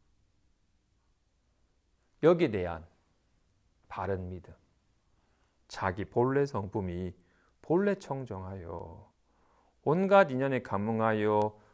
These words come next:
불안해하기도 하고, 편안하기도 하고, 즐거워하기도, 괴로워하지만 전혀 물듦이 없다가 맑은 물이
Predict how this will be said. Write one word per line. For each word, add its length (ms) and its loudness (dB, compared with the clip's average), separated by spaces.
불안해하기도 680 4
하고, 140 2
편안하기도 500 2
하고, 120 2
즐거워하기도, 420 4
괴로워하지만 760 4
전혀 460 -10
물듦이 580 -2
없다가 800 2
맑은 460 6
물이 400 -2